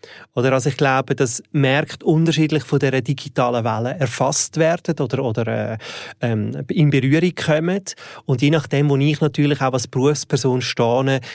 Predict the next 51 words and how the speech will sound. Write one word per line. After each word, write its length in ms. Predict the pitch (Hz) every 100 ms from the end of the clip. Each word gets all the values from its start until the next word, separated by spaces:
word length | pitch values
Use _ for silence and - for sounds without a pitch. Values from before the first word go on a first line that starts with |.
| -
sieht 300 | - 135 131
für 80 | 135
mich 220 | 127 -
die 140 | 131
Welle 260 | 113 113 120
grösser 480 | 120 127 143 - 127
oder 160 | 120
kleiner 380 | - 123 139 131
aus 240 | 123 123
oder 140 | 117 123
ich 120 | 113
bin 200 | 123 123
schon 240 | 123 123 113 -
über 220 | 147 135
sie 220 | 120 123
geritten 440 | 123 123 123 - 123
und, 240 | 120 - -
und, 200 | - 143
und 180 | 147 120
sie 100 | 139
ist 80 | 127
an 100 | 123
mir 160 | 123
vorbei. 480 | 123 117 117 127 110 101 - - -
Ich 80 | -
glaube, 220 | 135 -
dass 340 | 147 113 - _ _
Digitalisierung 720 | 143 139 147 131 123 156 123
nicht 180 | 127 123 - -
rückgängig 1080 | 233 160 151 - - 135 139 139 143 -
gemacht 460 | - 131 131 - -
wird. 200 | 120 110
Ich 100 | 107
glaube, 260 | 113 113 -
da, 260 | 120 127
das 200 | 131 113
ist 200 | 120 -
klar, 460 | - 113 98 95 107
oder? 280 | - - 123
Und 140 | 120
das 120 | 120 110
ist 120 | -
auch 160 | 123
okay 420 | 127 127 147 170 131
und 160 | 113
das 80 | 139
ist 80 | 131
auch 40 |
gut 280 | 131 143 143
so, 320 | - 127 110
weil 240 | 104 113